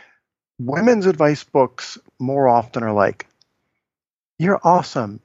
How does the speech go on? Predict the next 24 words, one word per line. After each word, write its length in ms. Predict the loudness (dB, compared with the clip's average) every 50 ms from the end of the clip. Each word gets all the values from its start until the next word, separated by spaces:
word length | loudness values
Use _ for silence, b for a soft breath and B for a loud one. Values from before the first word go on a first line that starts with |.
| _
You're 180 | -4 -2 -2 -2
a 40 | -2
queen. 680 | _ -8 -4 0 0 0 2 0 0 -2 -4 -6 -10 _ b b b b _
Like, 260 | -2 -2 -2 -6 -20 _ _ _ _ _ _
you're 160 | 0 2 2 4
wonderful. 600 | 2 2 2 0 -4 -4 -2 0 0 0 -2 -8 b b b b
And 240 | 0 2 2 2 2
men 440 | 4 4 4 2 2 0 -4 -12 -18 _ _ _ _ _ _
don't 240 | -2 -2 -2 -2 -6 _ _ _
appreciate 560 | -20 -12 -8 -6 -6 -4 -2 -2 -4 -4 -2 -2
that 280 | -2 -2 0 -2 -6 _ _ _ _ _ _ _ _ _ _
yet. 320 | 2 2 2 2 0 -2 -6 _ _ _ _ _ _ _ _
And 300 | -2 0 0 0 -2 -4
here's 240 | -8 -8 -10 -8 -4
how 120 | -2 -2 -2
to 100 | -2 -4
manipulate 460 | -8 -8 -8 -8 -4 -2 -2 -2 -2
them 160 | -4 -6 -6
into 240 | -8 -10 -10 -8 -10
appreciating 600 | -10 -8 -8 -8 -6 -2 -2 -2 0 0 -2 -4
your, 240 | -4 -6 -6 -8 _ _ _ _ _ _
your 220 | -2 -2 -2 -2 -2 0
inner 460 | 0 2 4 4 2 2 0 -2 -6 _ -2
awesomeness." 680 | -2 0 0 -4 -10 -12 -10 -10 -10 -10 -10 -12 -16